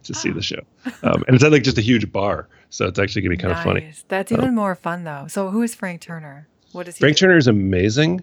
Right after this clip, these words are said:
Speaker 2: Uh-huh.
Speaker 1: Uh, Frank Turner is, he's from London, England. Uh, they, he's been around fourteen years now since he started. He started solo with just an acoustic guitar,
Speaker 2: Mm-hmm.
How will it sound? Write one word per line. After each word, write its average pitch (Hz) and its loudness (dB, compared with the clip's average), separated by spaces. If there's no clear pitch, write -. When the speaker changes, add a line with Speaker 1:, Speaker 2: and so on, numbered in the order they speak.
Speaker 2:
Uh-huh. 156 -6
Speaker 1:
Uh, 90 0
Frank 110 -2
Turner 123 6
is, 98 4
he's 104 0
from 151 4
London, 117 4
England. 131 2
Uh, 98 0
they, 110 6
he's 117 -4
been 143 4
around 147 6
fourteen 160 4
years 131 6
now 85 0
since - -4
he 110 0
started. 107 4
He 90 2
started 139 2
solo 151 4
with 131 2
just 123 -2
an 110 0
acoustic 117 -2
guitar, 104 2
Speaker 2:
Mm-hmm. 165 -14